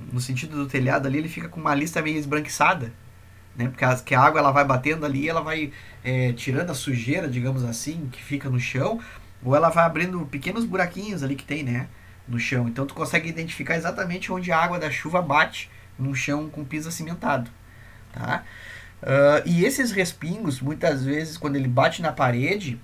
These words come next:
se a parede ela não tem uma boa impermeabilização na parte do chapisco, na parte do emboço,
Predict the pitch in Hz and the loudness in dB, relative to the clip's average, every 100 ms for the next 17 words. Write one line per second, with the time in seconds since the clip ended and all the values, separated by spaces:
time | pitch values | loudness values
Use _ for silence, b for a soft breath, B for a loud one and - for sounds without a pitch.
0 | - - - 160 - - 180 202 190 170 | -16 -14 -8 0 0 2 0 2 0 0
1 | 156 156 147 139 160 170 165 135 127 156 | 0 0 0 -2 -2 -2 0 0 2 2
2 | 160 139 139 147 160 143 143 135 135 131 | 4 4 2 -6 -4 -2 -2 -2 -2 0
3 | 123 123 - 156 180 135 131 131 135 - | 0 -2 -2 0 0 -2 -4 0 -2 -4
4 | 127 123 123 - - - 123 160 160 - | -4 0 0 -2 -10 -6 -6 -4 -6 -6
5 | 120 - B B B B B B B - | -8 -8 B B B B B B B -20
6 | - - 135 123 135 123 131 131 117 113 | -20 -8 -2 2 2 0 0 2 0 0
7 | 123 170 202 127 | 0 0 -2 -6